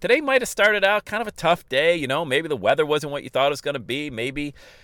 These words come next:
somebody, you know, hacked you off, got cut off in traffic or something like that. Are you doing the best that you can under the circumstances that you have right now?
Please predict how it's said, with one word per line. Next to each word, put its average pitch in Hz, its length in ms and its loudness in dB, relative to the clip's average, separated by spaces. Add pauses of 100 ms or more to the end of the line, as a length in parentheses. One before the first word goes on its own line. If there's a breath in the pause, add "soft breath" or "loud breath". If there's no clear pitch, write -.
somebody, 139 560 -4
you 135 140 -10
know, 127 160 -4
hacked 131 360 0
you 123 80 -2
off, 135 280 0
got 131 220 -2
cut 127 180 0
off 131 240 2
in 127 80 -10
traffic 123 440 -2
or 127 60 -10
something 120 240 -6
like 127 140 -4
that. 131 200 0
Are 139 120 0
you 147 140 -2 (140)
doing 247 380 -4
the 127 120 0 (220)
best - 580 2 (540)
that 135 340 6
you 165 120 -10
can 92 560 -4 (680)
under 147 260 2
the 127 100 -4
circumstances 92 840 -8
that - 140 -10
you 80 80 -12
have 73 200 -4
right 67 160 -8
now? 57 220 -16